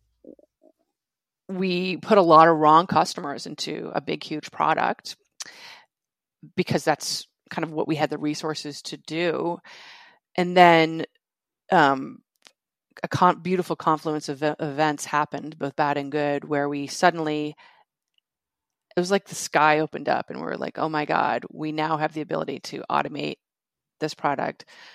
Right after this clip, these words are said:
strip it down, create a self-service version of it, and use the self-service version to scale to enterprise,"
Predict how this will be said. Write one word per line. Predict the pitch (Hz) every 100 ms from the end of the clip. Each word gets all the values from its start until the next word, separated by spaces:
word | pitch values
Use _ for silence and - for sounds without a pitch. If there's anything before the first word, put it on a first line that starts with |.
| - _
strip | - - -
it | 170
down, | 160 147 151 -
create | - 170 160
a | 156
self-service | - 156 - 160 143 143
version | - 147 147 143
of | 143
it, | 143
and | - 147
use | 165 175
the | 160
self-service | - 156 143 - 151 135 139
version | - 151 139 139
to | 135 143
scale | - - 127 -
to | -
enterprise," | - - - - - -